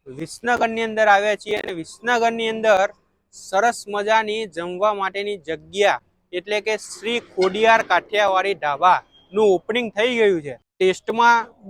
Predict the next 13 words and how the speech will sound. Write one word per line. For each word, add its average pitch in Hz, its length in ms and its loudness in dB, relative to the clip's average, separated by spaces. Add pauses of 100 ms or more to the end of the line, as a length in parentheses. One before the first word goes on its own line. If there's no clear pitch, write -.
બેસ્ટ 226 340 2
હોય 180 280 4 (180)
એટલે 208 180 -2 (400)
કંઈ 220 160 0
ઘટે 139 300 -2
નહીં 208 180 -2
ભાઈ, 170 120 -2
એવી 170 200 -4
જગ્યા 185 280 -4
ઉપર 196 180 -2
આપણે 196 260 0
આવ્યા 190 220 0
છીએ. 180 260 -8